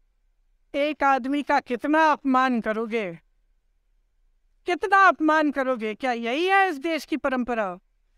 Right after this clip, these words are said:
आप परिवारवादी कहते हैं, तो भगवान राम कौन थे? भगवान राम को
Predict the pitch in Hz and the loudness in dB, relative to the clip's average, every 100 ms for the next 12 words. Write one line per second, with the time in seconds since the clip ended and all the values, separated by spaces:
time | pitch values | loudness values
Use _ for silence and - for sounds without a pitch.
0 | _ 269 294 - 311 320 330 370 381 381 | _ -2 -2 2 0 4 4 6 4 4
1 | 381 339 349 285 370 349 302 196 175 _ | 2 2 2 2 0 2 2 -2 -12 _
2 | _ _ _ _ _ _ _ _ _ _ | _ _ _ _ _ _ _ _ _ _
3 | 277 254 277 311 359 349 320 403 440 381 | -6 -2 2 4 4 4 4 4 2 2
4 | 415 427 370 392 277 190 - _ _ _ | 2 2 0 2 0 -2 -16 _ _ _
5 | _ _ _ _ _ _ _ _ _ _ | _ _ _ _ _ _ _ _ _ _
6 | _ _ _ _ _ _ _ _ _ _ | _ _ _ _ _ _ _ _ _ _
7 | _ _ _ _ _ _ _ _ _ _ | _ _ _ _ _ _ _ _ _ _
8 | _ _ 254 285 320 370 370 349 381 392 | _ _ -4 0 2 2 2 2 2 2